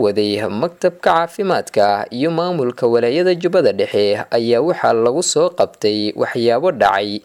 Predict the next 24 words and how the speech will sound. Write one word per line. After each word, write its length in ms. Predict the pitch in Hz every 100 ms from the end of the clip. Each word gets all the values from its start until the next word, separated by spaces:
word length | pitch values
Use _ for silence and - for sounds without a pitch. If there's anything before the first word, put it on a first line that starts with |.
| _ _
sida 720 | - - 151 127 120 120 123 127
raashinka, 720 | 120 - - 190 120 - 101 104 104
cabitaanada 720 | 123 120 - 127 123 180 190
iyo 240 | 127 123 123
daawooyinka 720 | 123 123 123 175 185 185 196
noocyadooda 680 | 160 123 120 175 190 185 190
kala 200 | - 107
duwan. 520 | 101 107 107 104 110 - _ _ -
Magaalada 600 | 101 101 104 113 123 123
Saako 640 | - 202 196 185 156 185 190
ayaa 240 | 123 127 127
ka 160 | 202
mid 140 | 170 101
noqotay 720 | 107 - 104 - 127 123 120
deegaanada 640 | 120 123 123 123 175 185 196
iyo 180 | 139 127 120
degmooyinka 640 | 120 143 185 190 190 208
martigeliyey 960 | 165 120 - 170 117 104 107 110 107 104
ka 160 | 143
hortagga 560 | 131 131 - 185 185 190
waxyaabaha 560 | 135 - 123 143 185 196
liddiga 540 | 196 190 180 190 185
ku 160 | 202 139
ah 240 | 104